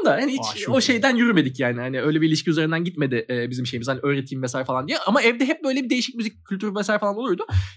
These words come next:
Speaker 1: Kısmen kulağım vardır. Hani, e, şey, şöyle kulağım vardır. E, güzel müzik duyduğum zaman böyle bir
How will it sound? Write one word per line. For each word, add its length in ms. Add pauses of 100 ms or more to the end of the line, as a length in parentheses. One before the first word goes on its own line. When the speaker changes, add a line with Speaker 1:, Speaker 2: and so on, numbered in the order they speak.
(220)
Speaker 1:
Kısmen 280
kulağım 320
vardır. 380
Hani, 220 (360)
e, 140
şey, 300
şöyle 200
kulağım 340
vardır. 420
E, 80
güzel 260
müzik 220
duyduğum 240
zaman 240
böyle 120
bir 140